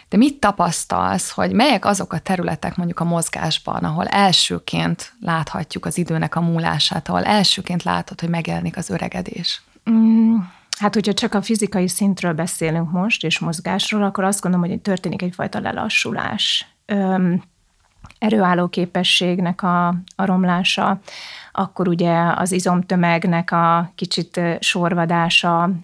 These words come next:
Speaker 2: akkor ugye a csontok ritkulhatnak, az izületi kopás ugye megjelenhet,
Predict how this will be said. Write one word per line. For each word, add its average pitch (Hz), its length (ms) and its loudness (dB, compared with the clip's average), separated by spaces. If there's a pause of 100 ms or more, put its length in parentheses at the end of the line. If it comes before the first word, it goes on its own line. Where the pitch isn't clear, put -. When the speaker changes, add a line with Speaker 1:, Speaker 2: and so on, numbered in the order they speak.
Speaker 2:
akkor 202 280 -8
ugye 196 160 -2
a 208 80 -4
csontok 180 540 -2
ritkulhatnak, 170 960 -2
az 190 120 -4
izületi 180 480 -2
kopás 165 580 -2
ugye 170 160 -2
megjelenhet, 170 880 0